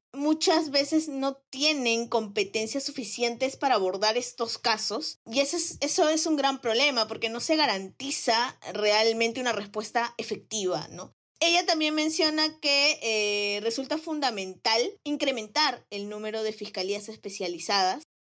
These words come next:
y vuelve a hacer hincapié, ¿no? en que necesitamos que esté dotada de personal, eh, altamente capacitado.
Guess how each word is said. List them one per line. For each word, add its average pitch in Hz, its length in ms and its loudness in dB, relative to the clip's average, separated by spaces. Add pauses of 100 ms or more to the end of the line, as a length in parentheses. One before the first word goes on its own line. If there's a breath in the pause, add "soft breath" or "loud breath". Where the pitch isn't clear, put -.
(120)
y 277 220 2
vuelve 277 360 2
a 277 40 2
hacer 277 180 -2
hincapié, 294 520 0
¿no? 277 360 -2
en 285 280 -2
que 294 240 0
necesitamos 240 760 -6
que 247 80 -6
esté 233 300 0
dotada 220 500 0
de 220 120 0
personal, 196 920 -2
eh, 185 280 -4
altamente 196 480 -2
capacitado. 165 720 -8